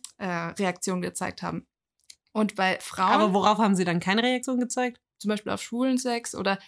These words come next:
Speaker 1: dann gab's noch Bonobos, also so Affen, die halt miteinander Sex
Speaker 2: Ah,
Speaker 1: hatten.
Speaker 2: okay.
Speaker 1: Und das, da ist es
Speaker 2: Mhm.
Speaker 1: relativ wenig gewesen. Aber Hauptsache, eine,
Speaker 2: Eine
Speaker 1: eine
Speaker 2: Frau
Speaker 1: Frau
Speaker 2: war
Speaker 1: war
Speaker 2: dabei.
Speaker 1: dabei.
Speaker 2: Okay.
Speaker 1: Und bei Frauen nicht. Bei Frauen war eigentlich alles relativ ausgeglichen.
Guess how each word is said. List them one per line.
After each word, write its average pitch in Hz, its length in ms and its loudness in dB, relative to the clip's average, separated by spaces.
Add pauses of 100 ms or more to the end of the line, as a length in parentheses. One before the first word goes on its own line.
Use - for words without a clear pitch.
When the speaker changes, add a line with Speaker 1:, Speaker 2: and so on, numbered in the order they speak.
Speaker 1:
dann 202 100 2
gab's 220 160 2
noch 208 160 2
Bonobos, 170 500 -2
also 180 180 -4
so 180 80 -2
Affen, 170 320 -2
die 165 160 -4
halt 170 200 -6
miteinander 170 580 -2
Sex - 260 -6
Speaker 2:
Ah, 214 100 2
Speaker 1:
hatten. 175 120 -2
Speaker 2:
okay. 180 400 -4 (220)
Speaker 1:
Und 214 100 -2
das, 262 240 0
da 196 140 2
ist 208 80 0
es 196 160 -4
Speaker 2:
Mhm. 196 80 -4
Speaker 1:
relativ 180 340 -2
wenig 160 200 -6
gewesen. 165 280 -6
Aber 180 300 0
Hauptsache, 226 380 -2 (260)
eine, - 60 -10
Speaker 2:
Eine 196 140 0
Speaker 1:
eine 208 160 4
Speaker 2:
Frau 202 120 -2
Speaker 1:
Frau 190 160 4
Speaker 2:
war - 80 4
Speaker 1:
war 185 120 4
Speaker 2:
dabei. 220 440 0 (120)
Speaker 1:
dabei. 196 140 -4
Speaker 2:
Okay. 170 240 -4
Speaker 1:
Und 214 60 0
bei 214 100 2
Frauen 254 380 2
nicht. 190 180 0
Bei 185 100 -2
Frauen 269 280 0
war 247 80 2
eigentlich 226 260 0
alles 202 240 -4
relativ 185 360 -4
ausgeglichen. 277 880 -2